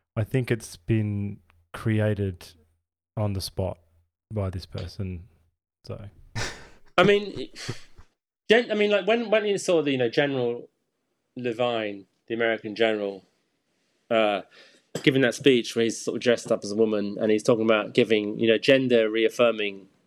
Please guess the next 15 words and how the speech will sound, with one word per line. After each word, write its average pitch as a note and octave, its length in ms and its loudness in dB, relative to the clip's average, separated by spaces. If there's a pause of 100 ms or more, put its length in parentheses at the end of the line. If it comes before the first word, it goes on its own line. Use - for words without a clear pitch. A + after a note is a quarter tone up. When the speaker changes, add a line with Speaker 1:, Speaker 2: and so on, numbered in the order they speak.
Speaker 2:
treatment A2 400 2
to A2 140 -4
children. G#2 540 -2 (340)
I A2+ 60 4
mean, A2 180 4
gender D#3+ 260 4
reaffirming A#2 720 0 (360)
is, - 460 -2
you A#2+ 100 0
know, F2+ 220 0
ama-, B2+ 240 2
amazing D3+ 480 4
euphemism. G2+ 520 -2 (180)
And, C#3 200 2
and, C#3 240 2